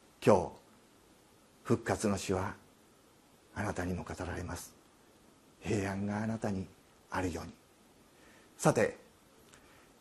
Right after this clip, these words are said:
その日彼らは婦人たちから、「私たちは主を見ました」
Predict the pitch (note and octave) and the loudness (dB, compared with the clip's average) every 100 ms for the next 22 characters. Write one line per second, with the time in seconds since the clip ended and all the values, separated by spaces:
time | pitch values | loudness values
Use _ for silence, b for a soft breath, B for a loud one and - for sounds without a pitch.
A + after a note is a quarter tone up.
0 | - - D3+ D#3+ D#3+ G3 F#3 B2 G2+ G2 | -14 6 10 10 10 8 10 8 6 2
1 | B2+ D3+ F#3+ E3+ - - F#2 - - - | 2 6 6 4 0 -4 -4 -4 -10 -20
2 | - - - - - - - C3+ B3+ B3+ | -20 -20 -20 -20 -20 -2 4 8 8 6
3 | - C3 G#2 - G#3 C#3 F3 A#3 - - | 4 2 4 8 10 10 6 4 0 -6